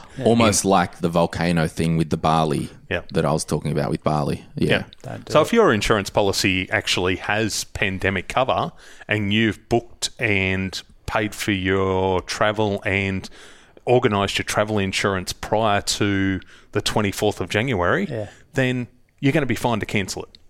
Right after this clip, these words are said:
Speaker 3: You cancel your trip as a result of the do not fly or Australia telling you that you can't go out of the country. As long as your insurance policy, um,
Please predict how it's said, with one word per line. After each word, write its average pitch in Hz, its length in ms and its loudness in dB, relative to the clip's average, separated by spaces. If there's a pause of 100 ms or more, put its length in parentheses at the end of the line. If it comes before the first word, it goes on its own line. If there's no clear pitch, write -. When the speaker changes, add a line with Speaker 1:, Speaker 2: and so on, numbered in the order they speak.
(340)
Speaker 3:
You 117 100 -4
cancel 135 420 -2
your 113 100 0
trip - 400 -2
as 101 180 0
a 101 60 -2
result 104 440 0
of 104 280 0
the 101 120 0
do 107 220 0
not 98 220 -2
fly 101 400 0
or 92 380 0
Australia 104 440 0
telling 101 320 -2
you 95 140 -4
that 95 180 -4
you 101 80 -8
can't 104 320 -4
go 98 360 -2 (260)
out 104 160 2
of 95 100 0
the 95 60 -4
country. 104 560 -4 (420)
As 117 160 0
long 151 160 0
as 113 140 -2
your 107 120 2
insurance 101 360 -2
policy, 104 580 -4 (380)
um, 101 360 -4